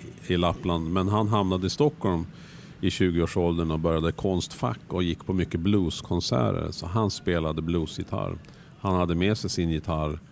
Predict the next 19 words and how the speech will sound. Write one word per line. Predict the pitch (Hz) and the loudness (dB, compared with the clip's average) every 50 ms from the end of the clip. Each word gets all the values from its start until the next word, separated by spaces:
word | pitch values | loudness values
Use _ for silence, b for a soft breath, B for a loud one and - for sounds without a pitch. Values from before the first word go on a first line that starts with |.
| B B B B B B B B | B B B B B B B B
och | 95 90 | -2 0
så | - 107 | 2 4
visade | 101 110 101 85 - - 120 123 120 | 4 4 4 4 2 2 2 4 4
han | 104 104 95 87 85 | 4 4 4 4 2
mig | 82 80 80 | 2 2 0
då | 76 78 73 71 73 78 | 0 0 0 0 -2 -2
i, | 76 80 80 95 | -2 -2 0 2
i | 95 | 2
den | 92 87 | 4 4
här | 92 87 | 2 2
lilla | 87 82 80 80 76 | 2 2 2 0 0
fjällstugan | 85 92 - - 107 92 80 - - - 87 87 87 80 80 82 | -2 -6 -2 2 2 2 2 0 0 0 0 0 0 -2 -2 -4
i | 78 | -4
Tängvattnet. | - - 90 82 80 78 76 80 - - 78 | -2 -2 -2 -2 -2 -2 -4 -6 -6 -4 -2
Han | 98 98 104 | 0 2 2
visade | 104 90 85 - - 107 107 98 | 2 0 0 0 0 0 2 2
mig | 85 80 76 | 0 0 -2
tre | - - 90 85 80 78 78 76 87 90 - - - | -2 -2 -2 -2 0 -2 -2 -4 -6 -10 -14 -8 -8
ackord | - - - 107 123 123 95 80 | -8 -2 0 0 0 2 0 -2